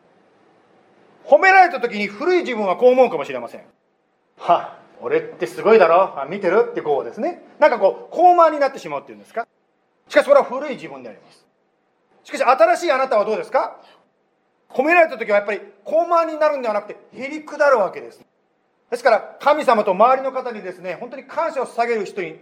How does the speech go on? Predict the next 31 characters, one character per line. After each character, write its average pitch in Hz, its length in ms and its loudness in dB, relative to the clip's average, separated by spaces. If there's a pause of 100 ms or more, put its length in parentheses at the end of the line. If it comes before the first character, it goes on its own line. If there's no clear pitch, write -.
(100)
な 165 120 -8
っ 175 100 -12
て 156 80 -14
い 123 60 -14
く。 - 120 -20 (800)
ま 294 100 6
た 349 100 0
は 262 100 4
褒 269 100 -2
め 330 100 -4
ら 330 80 4
れ 311 80 0
た 262 80 -16
時 214 160 -10
に 208 60 -10
古 269 240 -6
い - 20 -2
自 247 140 -8
分 226 80 -6
は 202 80 -2
こ 277 140 -2
う - 20 2
思 277 140 -4
う - 40 -10
か 185 80 -10
も 151 80 -14
し 147 80 -18
れ 131 60 -16
ま 123 80 -14
せ 110 80 -20
ん。 - 40 -20